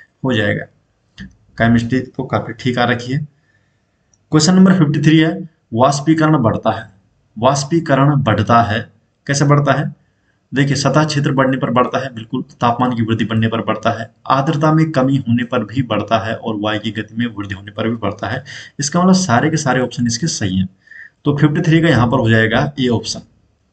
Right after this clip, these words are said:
वन, टू, थ्री, फ़ोर, तो सभी के सारे भी option इसके सही हैं।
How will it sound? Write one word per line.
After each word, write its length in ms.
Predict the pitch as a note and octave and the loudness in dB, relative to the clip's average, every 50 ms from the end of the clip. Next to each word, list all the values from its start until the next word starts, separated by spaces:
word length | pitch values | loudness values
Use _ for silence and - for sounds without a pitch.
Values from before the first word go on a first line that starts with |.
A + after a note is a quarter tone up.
| _ _ _ _ _ _ _ _ _ _ _ _ - | _ _ _ _ _ _ _ _ _ _ _ _ -2
वन, 220 | A#2+ C3+ D3 D3+ | 0 2 2 2
टू, 220 | D3 C#3+ C#3 C#3 C#3 | 0 -2 -2 -2 -2
थ्री, 180 | - A2 A#2+ A#2 | 0 0 0 0
फ़ोर, 280 | A#2 - A#2 A#2+ C3+ C#3+ - | 0 0 -2 -2 -2 -2 -6
तो 160 | - - - | -8 -10 -14
सभी 320 | - - - D3+ C#3+ D3 D3 | -12 -2 0 2 4 4 4
के 80 | C#3+ D3 | 2 0
सारे 280 | - C3 A#2 A#2+ - | 0 0 0 0 -2
भी 140 | - - B2+ | -2 -4 -4
option 320 | - - - - A#2 A#2 | -4 -4 -4 -2 0 0
इसके 240 | A2+ - - - F3 | 0 0 0 -2 -2
सही 300 | E3+ - - A2+ G#2+ A2+ | -2 -2 0 2 2 4
हैं। 160 | A2+ A#2 D#3 | 4 2 0